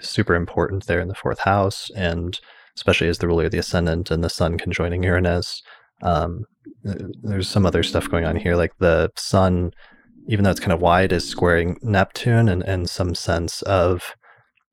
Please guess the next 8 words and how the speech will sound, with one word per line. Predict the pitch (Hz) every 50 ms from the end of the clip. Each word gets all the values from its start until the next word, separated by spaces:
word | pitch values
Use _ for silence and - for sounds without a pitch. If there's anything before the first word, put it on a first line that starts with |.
| _ - - -
a | - 104 95
lack | 95 92 87 - -
of | 98 -
clarity | - - - - 90 90 87 87 85 90 85 87
in | 90 90 -
terms | - - 95 92 92 90 - -
of, | 98 90 87 87 95 - - - - _ _ _ -
um, | 107 95 90 90 87 87 90 87